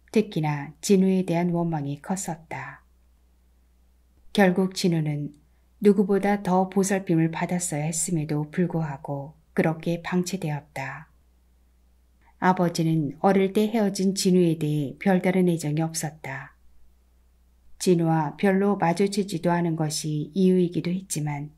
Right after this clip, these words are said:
진우가 일반 아이들과 다르다는 생각에 보이지 않는 벽을 두었고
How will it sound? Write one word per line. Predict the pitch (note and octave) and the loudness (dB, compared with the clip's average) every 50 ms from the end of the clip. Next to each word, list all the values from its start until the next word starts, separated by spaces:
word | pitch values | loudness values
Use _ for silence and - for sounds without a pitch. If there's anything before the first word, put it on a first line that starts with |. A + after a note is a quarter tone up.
| _ _ _ _ _ _ _ _ _ _ _ _ _ _ _ - | _ _ _ _ _ _ _ _ _ _ _ _ _ _ _ 2
진우가 | - A3 G#3 G#3 G#3 A3 G#3+ | 4 6 6 6 4 4 2
일반 | G3+ F3+ F#3 F#3 G3+ G3 F#3 | 2 2 0 0 2 2 2
아이들과 | F#3 F3+ E3+ D#3+ E3 D#3 D3+ E3 D#3+ D#3+ | 2 2 0 0 -2 -2 0 0 0 0
다르다는 | - - E3+ E3+ E3 - D#3+ D#3 D#3+ E3 | -2 -4 -4 -2 -2 -2 -2 0 0 -2
생각에 | D#3+ - F#3 E3 D#3 D3+ D3+ - D3+ C#3+ C#3+ D3 - - _ _ _ _ _ _ _ _ | -2 -2 -4 -4 -4 -6 -6 -6 -8 -8 -8 -10 -12 -16 _ _ _ _ _ _ _ _
보이지 | - G3+ G3 G3+ G3 G#3+ G#3 | 8 8 8 8 6 4 2
않는 | G3 F#3 F#3+ G3 G3 | 2 2 2 2 0
벽을 | F#3 F3+ F3+ F3+ F3+ E3 | 0 -2 0 0 -2 -4
두었고 | D#3 D3 D3+ C#3+ D3 - - - D3 C#3+ C#3+ D3+ - | -2 -4 -4 -6 -6 -8 -10 -8 -8 -8 -8 -10 -14